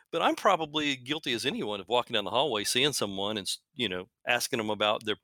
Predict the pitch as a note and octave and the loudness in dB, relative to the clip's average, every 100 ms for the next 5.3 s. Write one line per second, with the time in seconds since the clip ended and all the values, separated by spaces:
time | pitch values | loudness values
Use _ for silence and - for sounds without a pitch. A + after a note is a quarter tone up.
0 | _ A2+ G#2 G2+ A2 B2+ E2+ - - - | _ 0 4 4 4 2 -2 -8 -14 -2
1 | B2+ A#2+ A2+ G2+ G2+ B2 C3 E2 - - | 0 2 2 4 6 6 2 -4 -8 -16
2 | _ B2+ A#2 A2 A#2 A#2 - G#2+ - G2 | _ -4 0 2 2 0 -2 -4 -2 0
3 | A#2 C3 - - - G2+ A#2 B2 A2+ A2+ | 0 -4 -12 -18 -8 -2 2 4 4 4
4 | B2+ C3 - A#2+ - C3 B2 A#2 C3+ A#2+ | 2 2 2 2 0 2 2 4 2 2
5 | - - | 0 -2